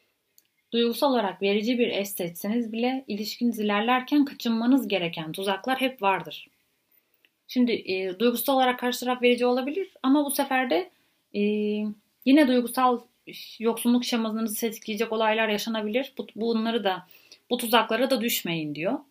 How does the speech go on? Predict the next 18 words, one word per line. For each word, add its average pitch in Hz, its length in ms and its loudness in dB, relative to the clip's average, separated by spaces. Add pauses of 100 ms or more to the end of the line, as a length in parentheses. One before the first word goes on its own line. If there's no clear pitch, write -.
Yani, 208 380 0 (320)
e, 175 340 -4
kişi 247 560 -2
normal 240 420 6
bir 233 80 -4
kişidir 180 360 -4
aslında 175 680 -2 (360)
ama 254 200 6
sizin 277 320 2
şemanızı 226 500 0
tetikleyen 185 580 -6
ufak - 300 -8
tefek 240 300 -6
davranışları 214 540 0
yüzünden 262 420 0
siz 254 220 -2
onun, 294 300 2 (600)
e, 202 60 4